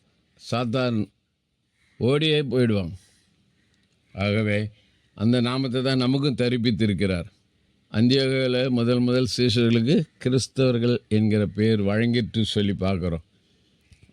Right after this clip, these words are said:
ஆண்டவருடைய நாமத்தையே நமக்கு தரித்திருக்கிறார். ஆகவே,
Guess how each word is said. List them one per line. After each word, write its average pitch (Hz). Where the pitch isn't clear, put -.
ஆண்டவருடைய 110
நாமத்தையே 113
நமக்கு 95
தரித்திருக்கிறார். 98
ஆகவே, 110